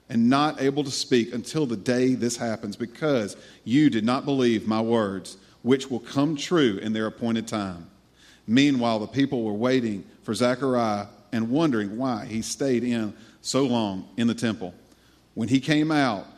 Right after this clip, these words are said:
he could not speak to them. They realized he had seen a vision in the temple, for, for he kept making signs to them,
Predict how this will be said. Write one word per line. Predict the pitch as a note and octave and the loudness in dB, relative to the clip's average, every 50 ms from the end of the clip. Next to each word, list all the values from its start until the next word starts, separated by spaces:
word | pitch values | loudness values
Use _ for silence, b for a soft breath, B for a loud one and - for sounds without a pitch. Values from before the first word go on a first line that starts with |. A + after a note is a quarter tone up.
| B B B | B B B
he | B A#2 | B -4
could | G#2+ - D3 D3+ | -2 0 0 0
not | D3 D3+ D3+ - | 0 0 -2 -2
speak | - - - - F3+ D#3 C#3+ - | -6 -6 -2 2 2 2 2 0
to | - A#2 | -2 -8
them. | F#2+ G#2 G2 F#2+ F2+ F2+ F2+ - - | -6 -6 -8 -8 -10 -12 -16 -18 -8
They | - A#2 C3+ | -4 -2 0
realized | C3+ D#3 G3 G3 F3+ D3 A#2 G#2+ G#2 G2+ - - | 2 2 2 2 2 2 0 -2 -4 -8 -10 -8
he | A#2 B2+ C3 | -2 0 0
had | A#2+ G#2+ - | 0 0 -2
seen | - - D3+ D#3 E3+ | -4 -2 -2 -2 0
a | F3+ | -2
vision | D3+ C3 C3+ C3 A#2+ B2 B2 A#2+ A#2 A#2 - - | 0 2 2 2 2 2 -2 -4 -4 -6 -6 -2
in | B2 B2+ | 0 0
the | C3+ B2+ | 0 0
temple, | - C3 A#2+ G#2+ F#2 - D2+ D#2 - b b b b b b b b b b b _ _ _ | 0 -2 -6 -6 -6 -10 -14 -16 -16 b b b b b b b b b b b _ _ _
for, | - - B2+ A2 - - - - - _ _ _ _ | -6 -2 -2 -2 -2 -6 -16 -20 -20 _ _ _ _
for | - - C3 B2+ A#2+ | -8 -4 -2 -2 -2
he | B2 - - G3 F3 C#3 A#2+ A2+ - | -4 -6 -4 0 2 2 2 2 0
kept | - - C#3+ B2 - | -4 -4 -4 -4 -4
making | C3+ B2+ C3 B2+ B2 - B2 A2 - | -2 -2 -2 -2 -2 -4 -4 -6 -6
signs | - - - E3 D#3 D3+ C#3+ A#2+ A2 G#2 G2+ F#2+ - B B B B | -6 -6 -6 -4 -2 -2 -2 -2 -4 -6 -8 -10 -14 B B B B
to | - A#2 | -10 -6
them, | G#2+ A#2+ B2 B2 A#2+ A#2+ B2 A#2+ | -2 0 0 0 2 0 0 -2